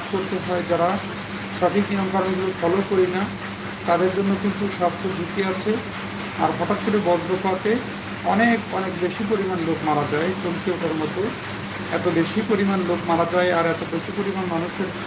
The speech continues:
যে ডেথ, এটি আসলে অস্বাভাবিক এবং অনেক কষ্টদায়ক, বেদনাদায়ক বলে মনে হয়। আমাদেরকে স্বাস্থ্য সচেতন আর সতর্ক হওয়া জরুরি।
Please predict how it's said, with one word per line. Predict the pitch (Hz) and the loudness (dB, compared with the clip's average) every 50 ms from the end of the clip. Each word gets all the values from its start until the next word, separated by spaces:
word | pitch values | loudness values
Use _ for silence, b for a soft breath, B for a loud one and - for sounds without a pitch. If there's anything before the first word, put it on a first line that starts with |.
| - - - - - - - - | -8 -6 -6 -8 -8 -6 0 2
যে | 185 160 - 147 | 2 2 4 4
ডেথ, | 175 180 180 180 - 170 | 4 4 4 4 0 -2
এটি | 165 - 196 185 | -2 0 0 0
আসলে | 185 185 - 190 170 160 165 190 247 - - - - - - - - - - - - 156 | 0 0 -2 -4 -2 -2 -2 -2 -2 -4 -6 -8 -8 -8 -8 -8 -8 -8 -8 -6 -4 -2
অস্বাভাবিক | 165 160 - - 175 175 180 185 185 208 202 180 185 | -2 -2 0 0 2 4 4 4 4 2 0 2 2
এবং | 185 175 185 185 185 180 | 2 2 2 0 0 -2
অনেক | 175 175 175 165 - | -2 -2 -2 -2 0
কষ্টদায়ক, | 170 170 165 - 185 170 180 180 180 175 165 | 0 0 0 -2 -2 0 2 2 2 2 2
বেদনাদায়ক | 165 160 - 180 180 175 160 175 175 190 202 196 - - - - - - - - - - - - - - | 0 0 2 0 0 0 0 0 0 0 0 -4 -6 -8 -8 -8 -8 -8 -8 -8 -8 -8 -8 -8 -2 0
বলে | 165 170 190 202 190 165 | 2 4 4 4 4 4
মনে | 165 160 165 | 4 4 4
হয়। | 160 151 156 156 147 180 240 - - - - - - - - - - - - - - - - | 2 2 2 2 0 0 -2 -4 -6 -8 -10 -10 -10 -8 -8 -8 -8 -8 -10 -10 -8 -4 -2
আমাদেরকে | 170 175 190 202 208 220 202 233 226 | 2 4 4 4 4 4 4 2 0
স্বাস্থ্য | - - 180 170 - - 202 | 2 2 2 2 2 0 -4
সচেতন | 196 - 202 - - - - 214 202 | -2 -2 -4 -4 -4 -4 -2 -2 0
আর | 208 196 - - | 0 -2 -2 -4
সতর্ক | 170 196 180 - - 196 180 170 | -2 -2 -4 -2 -2 -2 0 0
হওয়া | 165 160 | 0 2
জরুরি। | 156 165 160 156 151 151 139 | 2 0 0 0 0 -2 -4